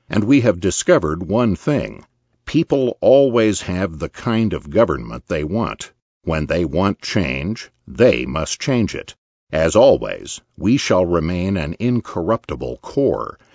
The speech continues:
devoted to relieving the ills that arise inevitably under any form of government.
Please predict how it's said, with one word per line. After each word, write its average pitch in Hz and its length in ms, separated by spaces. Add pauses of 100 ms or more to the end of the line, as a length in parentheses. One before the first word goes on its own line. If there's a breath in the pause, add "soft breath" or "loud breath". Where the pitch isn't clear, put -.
(200 loud breath)
devoted 85 560
to 78 160
relieving 85 680
the 67 300
ills 92 340
that 78 220
arise 85 500
inevitably 69 920
under 87 360
any 67 300
form 69 380
of 67 120
government. 71 600